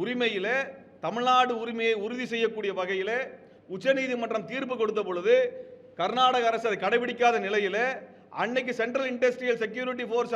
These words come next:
அனுப்பி டேமை திறந்துடுற வேலை நீதிமன்றம் பண்ணுச்சா? அன்னைக்கு அதை செய்யல இல்ல. இன்னைக்கு இந்த நீதிபதி எப்படி செய்யறாரு? அதை எப்படி செய்யறாரு?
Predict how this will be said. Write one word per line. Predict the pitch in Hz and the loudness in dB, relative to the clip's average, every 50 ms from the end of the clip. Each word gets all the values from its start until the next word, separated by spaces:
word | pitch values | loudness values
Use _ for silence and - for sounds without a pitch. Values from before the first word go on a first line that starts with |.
| 202 196 | 0 0
அனுப்பி | 214 240 240 233 240 262 277 294 269 - - - - - - | 0 -2 -4 -6 -4 -4 -4 -4 -4 -6 -10 -14 -14 -4 0
டேமை | 220 247 269 269 254 262 | 2 2 2 2 2 2
திறந்துடுற | 240 247 254 254 240 233 240 226 226 | 2 2 4 2 2 2 2 4 4
வேலை | 233 233 226 220 | 4 2 2 0
நீதிமன்றம் | 247 254 254 240 220 220 208 202 | -2 -2 -2 -2 -2 -2 0 -2
பண்ணுச்சா? | 220 220 - 214 220 208 156 - - - - - - - - - - _ _ _ - - | -2 -2 0 2 2 2 2 0 -2 -10 -16 -18 -20 -20 -20 -20 -20 _ _ _ -8 -4
அன்னைக்கு | 175 233 254 240 233 233 | -2 0 0 2 0 0
அதை | 202 156 | 0 2
செய்யல | 220 247 254 247 233 220 | 2 2 4 4 4 4
இல்ல. | 220 226 226 220 220 - - - - - - - - _ _ - 170 | 4 2 2 2 0 -4 -12 -16 -20 -20 -20 -20 -20 _ _ -8 -4
இன்னைக்கு | 226 262 285 269 254 240 | -2 0 0 0 0 0
இந்த | 226 247 247 | 0 0 2
நீதிபதி | 269 277 262 254 247 240 | 2 0 0 0 -2 -4
எப்படி | 254 247 - | -2 2 4
செய்யறாரு? | 233 233 240 240 220 196 151 | 6 6 6 6 4 4 0
அதை | 123 101 85 - - - - - - - _ _ _ _ _ _ _ _ _ _ _ _ - 165 | -4 -6 -8 -12 -16 -20 -20 -20 -20 -20 _ _ _ _ _ _ _ _ _ _ _ _ -8 -8
எப்படி | 196 247 277 220 226 | -6 -4 -2 2 4
செய்யறாரு? | 247 254 254 240 196 139 | 4 4 4 2 0 0